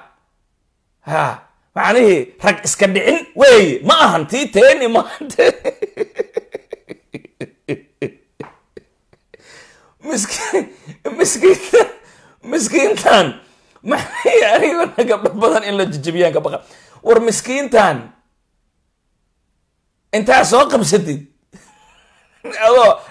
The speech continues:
caano geel ka soo dhargay, qababa xasiinin. Hadda waayahan, lama kala yaqaan reer magaalkii reer baadiyihii. Kuwii geela la jiray, caanihii geela ka soo dhargay, baa kuwii xamar, intay soo labistaan, gabdhihii yaryaraa ee xamar,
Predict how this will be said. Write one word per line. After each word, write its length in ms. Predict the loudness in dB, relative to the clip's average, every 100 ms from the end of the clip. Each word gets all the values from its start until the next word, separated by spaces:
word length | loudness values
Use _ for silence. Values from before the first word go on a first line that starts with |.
| _
caano 320 | 2 4 4 2
geel 180 | 2 0
ka 120 | -2
soo 220 | -8 -6 -4
dhargay, 400 | -4 -4 -6 -14 _ _ -20 _ -6
qababa 440 | 0 0 2 2 0 0
xasiinin. 480 | -2 0 0 0 -8 _ _ _ _ _ _ -16 -2
Hadda 240 | 0 4
waayahan, 580 | 6 6 6 6 4 0 -6 _ _ _ -4
lama 280 | 0 2 4
kala 180 | 6 6
yaqaan 220 | 6 4
reer 140 | 4 2
magaalkii 400 | 4 4 2 0
reer 160 | -2 2
baadiyihii. 460 | 0 0 -8 -8 -14 _ _ -12
Kuwii 380 | -6 -4 -4 -4
geela 360 | 4 6 6 4
la 80 | 2
jiray, 380 | 0 -6 -6
caanihii 540 | -6 -2 0 0 0 2
geela 240 | 2 2
ka 160 | 0 -2
soo 160 | 0 0
dhargay, 400 | 0 -8 -12 -16 _ _ _ _ _ _ _
baa 180 | 0 0
kuwii 240 | -2 -4 -4
xamar, 560 | -2 -2 -2 -2 -10
intay 240 | -6 0 2
soo 200 | 4 2
labistaan, 480 | 2 -6 -2 -4 -2
gabdhihii 360 | -4 -4 -2
yaryaraa 320 | 0 2 2 0
ee 80 | -2
xamar, 280 | -6 -6